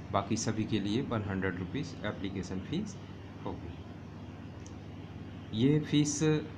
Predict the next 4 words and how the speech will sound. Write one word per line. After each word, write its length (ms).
नॉन 200
रिफंडेबल 480
है। 200
या 120